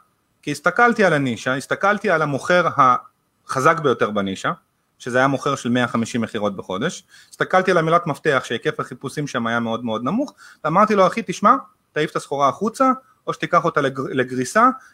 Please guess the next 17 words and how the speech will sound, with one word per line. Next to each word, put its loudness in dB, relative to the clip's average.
כי 0
אתה 2
לא 6
הולך 4
למכור 0
את -2
זה -2
בקרוב, -4
הפוטנציאל -2
שלך, -4
תקרת -2
זכוכית -8
היא -4
מאוד -2
נמוכה." -6
במידה 4
וכן -2